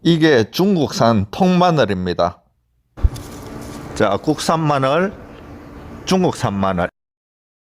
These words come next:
아시겠죠? 여러분, 양파 중국산 수입될 때 이 뿌리가 없어요. 뿌리 싹 잘라서 들어옵니다. 그래서, 어,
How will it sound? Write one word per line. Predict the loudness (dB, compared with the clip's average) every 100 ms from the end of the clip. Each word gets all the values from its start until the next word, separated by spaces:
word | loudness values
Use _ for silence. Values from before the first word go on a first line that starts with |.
| _ _ _ -8
아시겠죠? | -2 -2 0 -2 0 0 0 -2 -10 -20 -20 -20 -18 -16 -14 -14 -14 -14 -10 -2 0 2 2 2 2 2
여러분, | 2 4 4 0 -2 0
양파 | 2 2 4 4 6 4 2 -4 -12
중국산 | -6 -4 -2 -2 -2
수입될 | -2 -2 2 2
때 | 4 4
이 | 4
뿌리가 | 2 2 4 4
없어요. | 4 4 4
뿌리 | 4 2 2
싹 | 0 -10 -6 2
잘라서 | 4 4 2 0
들어옵니다. | 0 0 2 2 2 0 -4 -20 -20 -6
그래서, | 0 2 4 4 2 -4 -20 -8
어, | 2 4 4 2